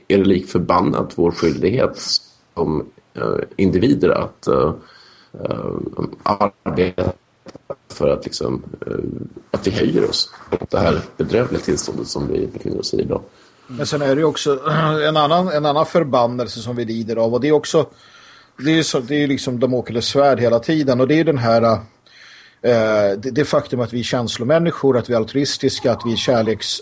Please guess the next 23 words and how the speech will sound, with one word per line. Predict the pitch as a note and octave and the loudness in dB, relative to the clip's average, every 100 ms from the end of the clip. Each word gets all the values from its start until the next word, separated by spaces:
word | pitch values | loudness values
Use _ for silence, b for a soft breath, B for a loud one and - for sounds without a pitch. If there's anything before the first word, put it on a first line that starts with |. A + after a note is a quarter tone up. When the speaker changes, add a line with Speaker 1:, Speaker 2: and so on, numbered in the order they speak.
| - | -10
Speaker 2:
kärleksfulla, | - B2+ A2+ - - D#3+ D3 C#3 B2+ - b b b b b - | 0 2 2 -2 0 2 4 4 2 -2 b b b b b 0
eh, | B2+ B2+ | 2 2
och | C3 | 0
kä-, | - D#2+ B2 | 0 -2 -2
känslomässiga. | C3+ G#2 A2 A#2+ - B2 A2+ G2 F#2+ _ - | -2 -2 -4 -4 -4 -4 -4 -4 -8 _ -4
Och | D3 | -4
det, | C#3 C3+ | -2 -2
det | D3+ | 2
var, | E3 F3 | 4 6
jag | D3+ D#3+ | 6 4
märkte | D#3 C3 - | 4 2 -2
bara | C3 B2+ | 0 0
idag | A#2+ D3+ D#3 | 2 2 4
när | C#3 B2+ | 2 0
vi, | |
jag | A#2 F#2+ | -2 -6
fick | - | -4
hem, | A#2+ A2 A2+ | -4 -4 -4
eh, | A2 G#2 F#2 _ B B B B B | -4 -4 -4 _ B B B B B
eh, | G2+ G#2+ G#2+ | 0 2 2
Nya | A#2 A#2 | 2 2
Tider, | A2+ B2 A2 C#3+ A2 G2+ - | 2 0 4 4 4 -2 -10
veckotidningen. | - A#2 A2 B2 A2 A2 G#2+ | -6 -6 -6 -6 -4 -4 -4